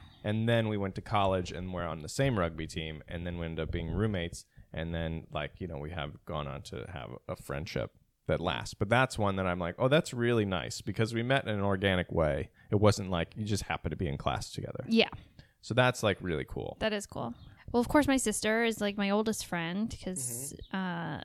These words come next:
Speaker 2: from day one. And then I think,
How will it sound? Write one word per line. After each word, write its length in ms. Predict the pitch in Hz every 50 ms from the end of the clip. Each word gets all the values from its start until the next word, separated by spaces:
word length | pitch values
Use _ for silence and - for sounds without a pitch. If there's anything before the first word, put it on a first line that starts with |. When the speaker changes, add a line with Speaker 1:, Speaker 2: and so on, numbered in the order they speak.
| - -
Speaker 2:
from 400 | - - 196 190 190 185 180 - - 185
day 200 | 190 175 165 160
one. 560 | 170 175 202 240 240 196 170 170 175 190 226
And 340 | 240 - - 202 196 196 202
then 720 | 202 202 202 202 202 202 202 208 208 208 202 208 208 208 - - - - -
I 140 | - 226 226
think, 680 | 208 - - - 262 262 254 254 247 - - - - -